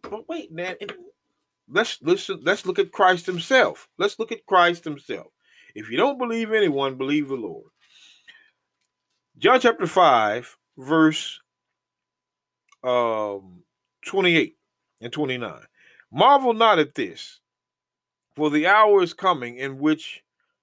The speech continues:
all that are in the grave shall hear his voice, and shall come forth, and they that have done good unto the resurrection."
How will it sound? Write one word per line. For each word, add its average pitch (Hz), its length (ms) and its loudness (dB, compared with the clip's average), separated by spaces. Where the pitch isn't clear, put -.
all 220 360 6
that 185 160 0
are 165 160 2
in 170 200 -8
the 151 100 -6
grave 139 460 -4
shall 127 320 -8
hear 123 280 -10
his 147 200 -6
voice, 190 600 -8
and 175 180 0
shall 165 220 2
come 160 320 0
forth, 233 460 0
and 151 360 -6
they 190 600 0
that 160 180 0
have 147 300 -2
done 156 280 2
good 180 340 4
unto 165 180 -4
the 147 160 -2
resurrection." 160 1400 0